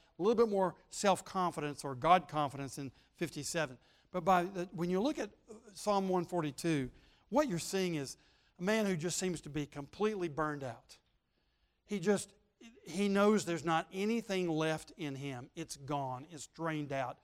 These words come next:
Faith is now at its full extent because all he's got is faith. He doesn't really have much left in himself. And for that reason, I call it cave theology, and I think it's very, very helpful for us. Let's look at Psalm one forty-two.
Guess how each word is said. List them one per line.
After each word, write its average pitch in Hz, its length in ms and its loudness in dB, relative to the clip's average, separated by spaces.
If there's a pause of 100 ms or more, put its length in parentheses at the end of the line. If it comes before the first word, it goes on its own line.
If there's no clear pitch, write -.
(340)
Faith 220 360 2
is 147 180 -6
now 170 380 4
at 160 100 -4
its 139 180 -8
full 214 280 -2
extent 147 420 -6 (320)
because 147 240 -6
all 180 260 2
he's 160 200 -6
got 139 360 -2
is 117 160 -10
faith. 147 360 -14 (600)
He 170 60 -6
doesn't 165 340 0
really 151 280 0
have 147 320 -4
much 135 320 -10
left 127 280 -6
in 143 120 -12
himself. 127 480 -12 (340)
And 143 80 -10
for 170 100 0
that 156 220 2
reason, 147 420 0 (300)
I 160 80 2
call 165 280 2
it 160 100 -14
cave 151 300 -6
theology, 135 640 -6 (320)
and 151 120 -4
I 151 40 -2
think 147 160 -4
it's 120 120 -8
very, 156 240 -2
very 139 180 -2
helpful 131 280 -6
for 135 200 -8
us. 131 140 -8
Let's 160 160 -4
look 160 100 -4
at 156 80 -12
Psalm 139 240 -4
one 139 140 -8
forty-two. 139 560 -10